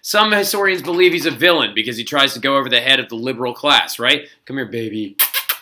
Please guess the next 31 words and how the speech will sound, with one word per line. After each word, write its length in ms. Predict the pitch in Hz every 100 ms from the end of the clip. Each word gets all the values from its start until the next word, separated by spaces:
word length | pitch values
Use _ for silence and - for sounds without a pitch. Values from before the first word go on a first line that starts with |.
| _ _ _ 151
And 180 | 175 175
a 60 |
lot 200 | 180 190
of 60 | 180
other 180 | 220 247
people 220 | 202 170
believe 380 | 151 156 170 165
that 100 | 160
he's 160 | 170
actually 320 | 175 170 180
a 80 | 180
hero. 380 | 175 220 127 101 -
Like 120 | 143
Mister 220 | 175 180
D'Antonio, 560 | 170 180 175 190 170 131
for 140 | 117
example, 340 | 113 113 107 101
believes 360 | 104 135 135
that 200 | 117 95
Bismarck 540 | 139 139 127 104 92 -
is 120 | 123
a 80 | 113
straight-up 1160 | - - 135 139 139 - _ _ - 127 - - _ -
hero. 380 | - 139 98 95
Give 160 | 117
me 140 | 131 123
that, 200 | - -
believe 320 | 151 143 -
me. 240 | 95 - -
Mm. 200 | 147 110 - _ _ _ - _ _ _ - _ _ _ - -
So, 340 | - 196 123